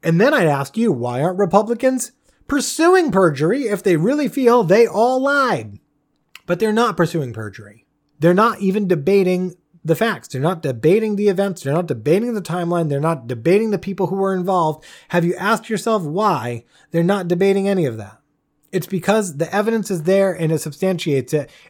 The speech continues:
And we've gotten to a point where the only Republican argument being made now is, "Okay, it happened. It was wrong, but it's not impeachable." But we don't have an answer for why. So that's where I'm at. I'm sad and I'm angry and I'm disappointed.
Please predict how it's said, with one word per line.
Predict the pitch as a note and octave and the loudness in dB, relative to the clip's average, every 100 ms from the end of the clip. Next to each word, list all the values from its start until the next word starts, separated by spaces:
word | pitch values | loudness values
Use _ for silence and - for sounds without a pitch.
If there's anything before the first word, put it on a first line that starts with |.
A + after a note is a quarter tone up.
| - | -8
And | D#3+ D3+ | -4 0
we've | D3 | 0
gotten | C#3+ G#3 G3 | 0 -2 0
to | A#3+ | -2
a | |
point | - G#3+ D#3 | 0 -2 0
where | |
the | D3 D3+ | -2 -2
only | F3+ A3 | 0 2
Republican | A#3 - G3+ G#3 G#3 | 2 2 0 0 -4
argument | F#3 F#3 F3+ F3+ E3 | -2 0 2 0 2
being | E3+ E3 | 2 2
made | F3+ E3+ | 2 2
now | E3 D#3+ | 0 0
is, | D3 D3 C#3 _ _ _ _ _ | 2 2 0 _ _ _ _ _
"Okay, | E3+ F3+ E3+ | -2 4 2
it | D3 | 2
happened. | E3 - A#3 A3 G3 - _ _ | 0 0 0 -2 -6 -12 _ _
It | F#3+ | 0
was | G#3+ A3+ | 2 4
wrong, | A#3 G3+ F3 F3 - _ _ _ - | 6 4 2 -2 -10 _ _ _ -2
but | E3 | -2
it's | D#3 F3+ | 0 2
not | E3+ | 2
impeachable." | D#3 C#3 A#2 - G#2 A2 - | 2 -4 -10 -16 -20 -16 -6
But | |
we | D3+ | 0
don't | F3 F#3 | 2 2
have | F#3 | 0
an | |
answer | F#3 F3+ | -2 -4
for | E3 D#3+ | -4 -4
why. | C3 G#2+ G2+ _ _ _ _ _ | -4 -8 -16 _ _ _ _ _
So | - F#3 F3 - _ _ _ _ _ - | 0 2 2 -2 _ _ _ _ _ -10
that's | D3 F#3 F#3 | -2 -2 2
where | F3+ D#3 | 2 2
I'm | B2 | 0
at. | G2 _ _ _ _ _ _ - - | -8 _ _ _ _ _ _ -16 -8
I'm | C3+ | -4
sad | F3+ F#3+ | 0 0
and | F3+ | 0
I'm | D3 | 0
angry | D#3+ D#3+ | 0 2
and | D3+ | 0
I'm | C3 | 0
disappointed. | C#3 C#3 A#2+ B2 G2 G2+ | -4 -6 -10 -10 -10 -18